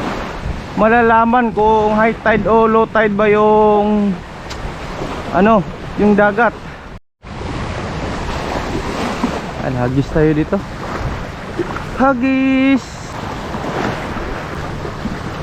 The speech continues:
Hagis! Balik tayo dun sa unahan, kakulay. Ah, hahantingin natin yung mga balo dun, mga needlefish.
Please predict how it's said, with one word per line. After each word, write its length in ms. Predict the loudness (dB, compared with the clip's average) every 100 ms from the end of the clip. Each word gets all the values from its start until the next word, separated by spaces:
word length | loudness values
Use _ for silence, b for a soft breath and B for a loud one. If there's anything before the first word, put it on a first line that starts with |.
| -8 -8 -4
Hagis! 720 | 2 2 2 0 2 4 4 2 0 _ -8 -4 -2 0 0 0 -2 -2 2 4
Balik 240 | 4 4
tayo 160 | 4 6
dun 160 | 6 4
sa 160 | 4 2
unahan, 320 | 4 2 2
kakulay. 480 | 2 2 4 4 2 -4 -12 -10 -8
Ah, 560 | 0 4 6 6 4 2 0 -10 -10 -8 -6 -6 -4 -4 -4 -4 -4 -2 -2 -2 -4 -4 -6 0
hahantingin 800 | 4 4 4 2 2 2 4 4
natin 320 | 2 2 4
yung 160 | 4
mga 200 | 6 6 6 6 4 4 4 4 2 4
balo 240 | 2 2 2
dun, 240 | 4 4 4
mga 160 | 2 2 2
needlefish. 640 | 2 4 4 2 0 0